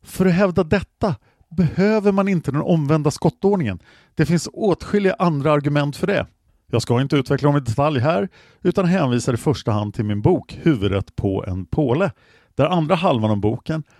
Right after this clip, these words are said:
handlar just om Lisbeth Palme och mordutredningen. Den delen finns också som ljudbok under namnet Det motvilliga huvudvittnet.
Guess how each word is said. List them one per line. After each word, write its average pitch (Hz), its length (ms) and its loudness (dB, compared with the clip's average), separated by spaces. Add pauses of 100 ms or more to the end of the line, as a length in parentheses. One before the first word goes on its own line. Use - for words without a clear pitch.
(120)
handlar 147 520 0
just 110 420 0
om 117 140 -4
Lisbeth 117 420 -2
Palme 123 520 0 (140)
och - 140 -8
mordutredningen. 110 840 -2 (400)
Den 180 340 2
delen 90 420 0 (360)
finns 175 320 2
också 101 280 -2
som 110 180 -2
ljudbok 127 760 -2 (220)
under 156 240 2
namnet 98 440 -2
Det 104 80 -4
motvilliga 98 840 -4
huvudvittnet. 117 600 -2